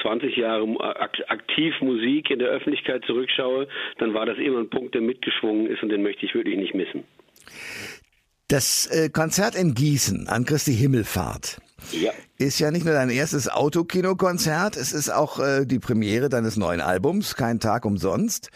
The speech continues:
Speaker 2: Das erscheint am zweiundzwanzigsten Mai. Ähm,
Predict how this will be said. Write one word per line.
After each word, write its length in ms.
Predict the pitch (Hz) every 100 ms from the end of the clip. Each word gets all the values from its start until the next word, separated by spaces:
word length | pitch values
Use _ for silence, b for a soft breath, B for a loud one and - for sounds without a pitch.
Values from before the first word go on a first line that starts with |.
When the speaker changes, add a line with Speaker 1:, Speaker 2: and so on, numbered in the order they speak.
| B B B B B
Speaker 2:
Das 160 | - 92
erscheint 440 | 104 110 107 131 101
am 380 | 107 104 101
zweiundzwanzigsten 840 | 92 110 120 123 107 98 - 87 65
Mai. 440 | 52 64 110 196 - B B B B _
Ähm, 420 | 113 117 123 123